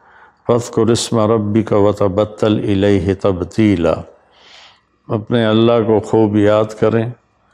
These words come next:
اور لوگوں سے کٹ جائیں بالکل، اور سب سے کٹ کے آپ اپنے رب کو یاد کریں۔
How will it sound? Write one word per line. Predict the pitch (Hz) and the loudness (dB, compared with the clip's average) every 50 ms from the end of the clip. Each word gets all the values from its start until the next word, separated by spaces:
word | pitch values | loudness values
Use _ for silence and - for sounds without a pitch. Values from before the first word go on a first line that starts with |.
| _ _ _ _ _ _ _ _ | _ _ _ _ _ _ _ _
اور | - 113 113 110 107 104 104 - - | -2 0 0 0 0 -2 -6 -8 -8
لوگوں | - - 107 113 123 127 120 120 123 120 | -4 0 0 2 2 2 2 2 2 0
سے | 107 - - 120 113 - - - - _ | -2 0 0 0 -2 -2 -4 -12 -20 _
کٹ | _ - 147 143 139 - 113 | _ -4 -4 -4 0 0 0
جائیں | 110 104 104 101 101 101 98 95 | 0 2 0 0 0 0 0 0
بالکل، | 92 90 95 107 107 104 98 101 - - 104 101 98 98 95 98 - _ _ _ _ _ _ _ _ _ _ _ _ _ _ | -2 0 0 2 2 2 0 -2 -2 -2 0 0 0 -2 -4 -8 -14 _ _ _ _ _ _ _ _ _ _ _ _ _ _
اور | - 165 113 104 | -6 -4 -2 -2
سب | 95 - - - 127 113 - | -2 -4 -2 -2 -2 -2 -2
سے | - - 120 107 | -4 -2 -2 -2
کٹ | 95 - - - 120 117 110 - - - - | -2 -2 -4 -2 -2 -2 -2 -4 -10 -8 -2
کے | - 101 95 95 98 92 92 - _ _ _ _ _ _ _ _ _ | 0 0 2 0 0 -4 -8 -14 _ _ _ _ _ _ _ _ _
آپ | - 104 101 104 95 98 104 | -4 -2 0 0 0 0 -2
اپنے | 104 98 104 - 98 92 | -4 -4 -4 -4 -2 -2
رب | 87 82 98 95 92 92 - | 0 2 2 0 0 -2 -4
کو | - 107 92 | -4 -2 0
یاد | 87 87 92 90 92 92 - - - | 2 2 2 2 2 0 -2 -4 -4
کریں۔ | - 87 82 87 82 82 87 | -2 -2 -2 -2 -4 -6 -8